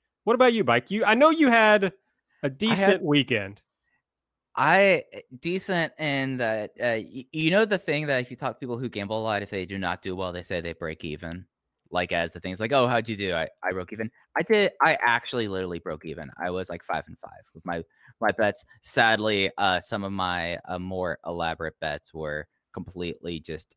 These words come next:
Speaker 2: off base. But y-, you know, I, I mainly stick to college football though. But you can do a lot more than that on MyBookie. They have contests going all the time. I'm still in live in the fifty thousand dollar Survivor contest. So, you know, it's not all,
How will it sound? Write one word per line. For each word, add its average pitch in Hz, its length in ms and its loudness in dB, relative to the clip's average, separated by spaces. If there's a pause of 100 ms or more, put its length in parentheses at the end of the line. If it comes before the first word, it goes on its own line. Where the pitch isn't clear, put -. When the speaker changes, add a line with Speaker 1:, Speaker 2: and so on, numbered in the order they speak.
(140)
Speaker 2:
off 76 380 -4
base. 78 560 -8
But 87 240 -8
y-, 143 220 -4
you 156 80 -2
know, 151 340 0
I, 131 220 4
I 143 100 4
mainly 175 220 0
stick - 180 -10
to - 60 -16
college - 240 -4
football 76 280 -10
though. 69 220 -10
But 98 80 -4
you 107 80 -4
can 143 100 2
do 143 120 2
a - 20 4
lot 123 220 4
more 104 200 0
than 101 140 -6
that 95 240 -2 (320)
on 104 100 -2
MyBookie. 95 500 -2
They 87 100 -2
have 85 180 -8
contests 98 480 -6
going 92 260 -6
all 90 120 -4
the 80 80 -8
time. 87 420 -6
I'm 87 80 -8
still 127 360 0
in 123 80 0
live 95 440 0 (420)
in 95 200 -4
the 92 240 -4
fifty 98 260 -10
thousand 95 300 -4
dollar 78 180 -2
Survivor 82 540 -4
contest. 80 640 -8 (180)
So, - 140 -4
you 104 100 0
know, 110 80 2
it's 123 100 -2
not 160 140 4
all, 127 260 2